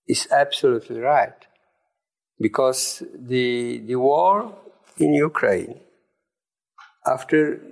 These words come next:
these first three weeks, shows to everybody, to, to the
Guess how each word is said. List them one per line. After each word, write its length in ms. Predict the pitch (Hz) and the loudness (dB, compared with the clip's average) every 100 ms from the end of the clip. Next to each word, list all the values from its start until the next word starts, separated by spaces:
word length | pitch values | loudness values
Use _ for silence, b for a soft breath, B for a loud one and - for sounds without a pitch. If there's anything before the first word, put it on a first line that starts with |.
| 139 | -14
these 500 | 131 139 135 - - | -2 0 2 -2 -8
first 680 | - 165 151 147 151 - - _ | -4 2 2 2 -4 -14 -18 _
three 500 | - 151 143 139 - - | 0 4 4 4 -2 -6
weeks, 600 | 147 139 98 - - - _ _ _ _ _ _ _ _ - | 0 2 0 -4 -20 -20 _ _ _ _ _ _ _ _ -12
shows 600 | - 170 165 170 - - - | -2 2 2 0 -6 -6 0
to 360 | 143 - - - | 0 0 -2 0
everybody, 640 | 151 160 120 98 - - _ _ _ _ _ _ - | 2 0 -2 -2 -4 -16 _ _ _ _ _ _ 0
to, 440 | 127 123 123 123 123 | 2 2 -2 -6 -12
to 120 | - | -12
the 680 | 117 120 123 120 120 123 - | -10 -8 -8 -10 -12 -14 -18